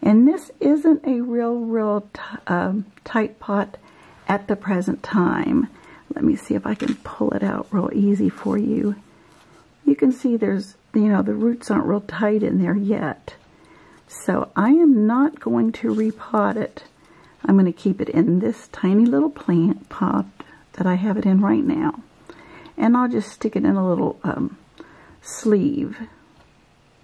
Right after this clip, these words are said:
But I really think it's a cute plant. Now it does say it doesn't behave like most succulents. It wants a little bit moister soil.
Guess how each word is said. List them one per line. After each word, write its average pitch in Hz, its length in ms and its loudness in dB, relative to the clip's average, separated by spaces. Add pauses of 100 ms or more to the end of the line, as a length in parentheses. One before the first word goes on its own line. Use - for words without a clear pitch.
(440)
But 233 100 0
I 254 80 0
really 294 300 2
think 277 240 2
it's - 160 -10
a - 40 -12
cute - 380 -6
plant. - 540 2
Now - 160 2
it 202 180 -4
does 262 260 0
say 277 220 -2
it 247 120 -6
doesn't 220 280 -4
behave 202 400 0
like 196 240 -4
most 196 400 0
succulents. - 640 -4 (500)
It 196 200 0
wants 190 260 2
a - 60 -2
little 226 280 2
bit 247 260 -2
moister 208 580 0
soil. 185 720 -2